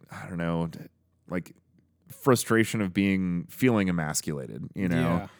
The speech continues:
Speaker 1: And, like, dealing with that rather than letting it become a more destructive force, which obviously, you know, now there's a lot of talk about, like, toxic masculinity over the past decade. I feel, you know,
Speaker 2: That's
Speaker 1: this
Speaker 2: right.
Speaker 1: movie was,
Speaker 2: Yeah.
Speaker 1: like,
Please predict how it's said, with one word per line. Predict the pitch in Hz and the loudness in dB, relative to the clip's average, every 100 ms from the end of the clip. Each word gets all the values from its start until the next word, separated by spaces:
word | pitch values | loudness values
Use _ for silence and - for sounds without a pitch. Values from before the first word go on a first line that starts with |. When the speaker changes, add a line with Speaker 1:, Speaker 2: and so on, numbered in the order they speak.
| _ _ | _ _
Speaker 1:
And, | 107 107 | 2 4
like, | 95 90 | 2 4
dealing | 101 104 123 | 4 4 4
with | 131 131 | 4 6
that | 151 147 139 | 8 8 8
rather | 107 101 98 | 6 6 6
than | 92 87 | 4 2
letting | 87 87 | 2 2
it | 85 78 | 0 -2
become | 82 - 85 82 80 76 76 - - | -4 -2 -2 -2 -2 -4 -8 -12 -8
a | 85 | -4
more | 87 87 82 | 0 2 0
destructive | 78 - 78 - 69 | -2 -4 -6 -4 -8
force, | - 76 67 - | -6 -6 -6 -8
which | 71 71 | -10 -6
obviously, | 69 69 71 76 69 | -6 -6 -6 -6 -6
you | 69 | -6
know, | 69 | -8
now | 71 71 69 71 | -8 -8 -8 -8
there's | 71 76 | -10 -10
a | |
lot | 71 | -10
of | 69 | -10
talk | 73 71 | -12 -10
about, | 73 67 | -10 -10
like, | 67 - | -10 -10
toxic | 71 - 71 | -12 -10 -12
masculinity | 71 73 - 92 117 110 101 | -12 -12 -6 -2 2 4 4
over | 95 | 4
the | 90 | 2
past | 92 85 - | 0 -4 -4
decade. | 80 80 | -6 -6
I | 73 | -6
feel, | - 76 73 | -4 -6 -6
you | |
know, | 82 | -8
Speaker 2:
That's | 76 | -6
Speaker 1:
this | 82 | -4
Speaker 2:
right. | 101 | -2
Speaker 1:
movie | 95 90 | 0 0
was, | 82 78 | -2 -4
Speaker 2:
Yeah. | 78 | -4
Speaker 1:
like, | 76 | -6